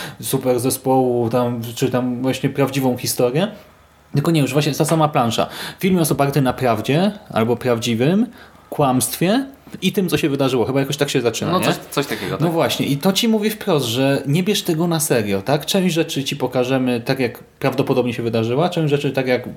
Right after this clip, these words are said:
Speaker 1: wiem, że się wydarzyła, część rzeczy tak, jak nam mówili, że się wydarzyło, ale się raczej nie wydarzyło. I po prostu zdystansuj się, od, od początku mamy humor w tej narracji, bo w ogóle mamy łamanie czwartej ściany,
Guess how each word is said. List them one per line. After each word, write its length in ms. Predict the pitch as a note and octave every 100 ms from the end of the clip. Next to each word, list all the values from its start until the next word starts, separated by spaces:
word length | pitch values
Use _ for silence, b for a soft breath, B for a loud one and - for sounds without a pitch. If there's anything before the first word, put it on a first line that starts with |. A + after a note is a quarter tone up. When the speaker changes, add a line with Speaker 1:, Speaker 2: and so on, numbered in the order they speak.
| -
Speaker 1:
wiem, 220 | B2 C3+
że 100 | A#2+
się 80 | B2
wydarzyła, 420 | A#2+ B2 C#3+ F#3 B B
część 200 | - E3+
rzeczy 200 | D#3+ D#3+
tak, 140 | D3 D3
jak 120 | C#3+
nam 120 | C#3+
mówili, 340 | C#3 D3+ F3 D3+
że 80 |
się 100 | C3+
wydarzyło, 480 | C#3+ C#3+ D3 D#3+ D#3+
ale 100 | D#3
się 100 | D3+
raczej 220 | C3 C3+
nie 100 | C3+
wydarzyło. 480 | C#3+ D3 D3 E3 B3+ - B B D3
I 60 | D#3
po 100 | G#3
prostu 300 | A#3+ A#3 B3
zdystansuj 560 | A3 G#3+ F#3 F#3+ F#3+
się, 180 | F#3 F#3+
od, 200 | E3+ D3+
od 100 | D#3+
początku 320 | D#3 D#3+ D3+
mamy 140 | D#3+ D3
humor 300 | D3 D#3 C3+
w 40 |
tej 160 | C#3 C#3
narracji, 540 | C3+ C3 C#3 C#3 C#3
bo 100 | B2+
w 80 | B2+
ogóle 140 | C#3
mamy 180 | C3+ C3+
łamanie 280 | C3+ C3+ B2+
czwartej 280 | A#2+ A#2+ A#2
ściany, 440 | - D3+ C#3 C3+